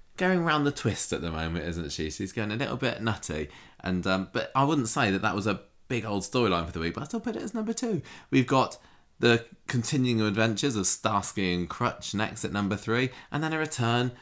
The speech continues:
to our Audrey No Visual storyline, which is about Audrey. Well,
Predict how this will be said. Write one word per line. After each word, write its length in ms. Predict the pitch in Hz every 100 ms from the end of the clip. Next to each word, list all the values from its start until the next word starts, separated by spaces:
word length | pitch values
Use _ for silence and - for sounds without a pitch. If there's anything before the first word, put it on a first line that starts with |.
| _
to 220 | - 104
our 220 | - 98 -
Audrey 280 | 95 92 101
No 200 | 98 101
Visual 440 | 98 120 107 90 82
storyline, 580 | - 80 78 76 78
which 120 | 117 -
is 120 | 226
about 180 | 190 -
Audrey. 520 | 131 123 127 123 120 - -
Well, 280 | 220 127 -